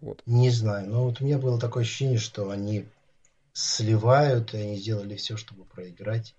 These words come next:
Speaker 2: И тягостное какое-то ощущение было от всего этого. Как-то это, ну, не было духа спортивной борьбы. Вот
Speaker 1: Не
Speaker 2: от-,
Speaker 1: было
Speaker 2: от-
Speaker 1: ощущения спортивного праздника.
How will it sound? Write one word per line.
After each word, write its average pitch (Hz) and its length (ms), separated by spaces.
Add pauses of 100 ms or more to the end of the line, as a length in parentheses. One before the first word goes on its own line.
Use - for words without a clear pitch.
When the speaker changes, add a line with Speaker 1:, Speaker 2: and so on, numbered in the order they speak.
(260)
Speaker 2:
И 98 480 (380)
тягостное 104 460
какое-то - 340
ощущение 117 580
было 98 380
от - 80
всего 90 280
этого. 85 320 (640)
Как-то - 320
это, 98 460 (500)
ну, 131 200 (200)
не 165 200
было 143 220
духа 123 540 (480)
спортивной 113 580
борьбы. 98 600 (680)
Вот 107 160
Speaker 1:
Не 117 140
Speaker 2:
от-, 196 100
Speaker 1:
было 131 200
Speaker 2:
от- 107 60
Speaker 1:
ощущения 151 460
спортивного 127 600
праздника. 95 600